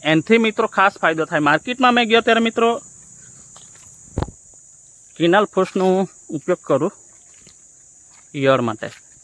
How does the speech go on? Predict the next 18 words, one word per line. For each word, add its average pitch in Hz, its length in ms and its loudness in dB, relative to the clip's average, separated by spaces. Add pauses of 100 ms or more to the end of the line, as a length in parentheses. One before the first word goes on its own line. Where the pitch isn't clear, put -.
(100)
એક 135 140 -16
મિત્રોએ 139 320 0
કહેલું 143 240 -4
હતું 147 100 -4
એને 135 120 -4
કેમ 143 160 -6
કે 139 120 -6
આ 135 300 -2
યળ 135 260 -2
માટે 139 220 -6
કિનાલ 139 340 -4
ફૂસનો, 131 560 -8 (680)
અ, 127 80 -4
સ્પ્રે 123 320 -6
કરું, 127 280 -6 (200)
અ, 120 300 -6
જોઈન્ટ 123 300 -6
કેરીઓ 131 420 -6